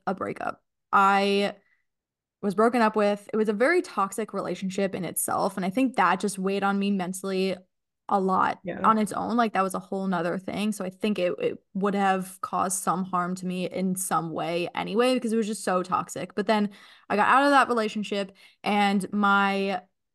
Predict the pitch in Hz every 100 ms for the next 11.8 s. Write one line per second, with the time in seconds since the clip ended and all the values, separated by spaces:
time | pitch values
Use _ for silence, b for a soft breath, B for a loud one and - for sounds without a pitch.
0 | _ _ _ - 214 196 - - 170 170
1 | - - 170 175 185 220 208 254 220 -
2 | - 90 185 185 185 185 214 190 190 196
3 | 190 196 196 196 190 185 190 190 175 -
4 | b b - 226 294 294 240 269 254 240
5 | 226 226 220 190 170 - b b - -
6 | 247 247 247 240 233 247 226 214 208 214
7 | 208 208 202 190 - 190 - 214 - 254
8 | 262 226 185 - 196 208 220 196 190 214
9 | 254 240 196 190 - 185 196 240 247 254
10 | - 208 196 190 185 190 180 165 180 -
11 | 160 196 190 190 - 190 - 202